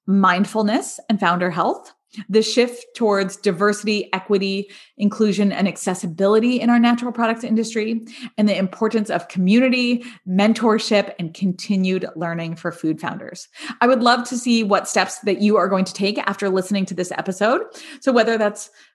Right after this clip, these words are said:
finding out more about one-on-one coaching with me through Su-, C P G C E O, maybe you'll sign the Jedi Pledge for increased e-, equity and inclusion in our industry.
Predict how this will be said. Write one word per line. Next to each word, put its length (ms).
finding 360
out 160
more 220
about 300
one-on-one 540
coaching 440
with 140
me 220
through 200
Su-, 360
C 220
P 180
G 200
C 320
E 60
O, 340
maybe 260
you'll 240
sign 360
the 100
Jedi 560
Pledge 480
for 120
increased 520
e-, 80
equity 480
and 100
inclusion 720
in 120
our 120
industry. 420